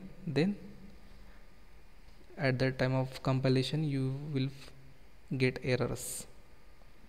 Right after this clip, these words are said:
So in Java, whatever the main class name, you have to save that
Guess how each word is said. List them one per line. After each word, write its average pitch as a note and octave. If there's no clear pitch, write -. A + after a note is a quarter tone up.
So C3+
in C3+
Java, D3
whatever C3+
the C3+
main C3+
class -
name, C3+
you C#3
have B2+
to C#3+
save C3
that C3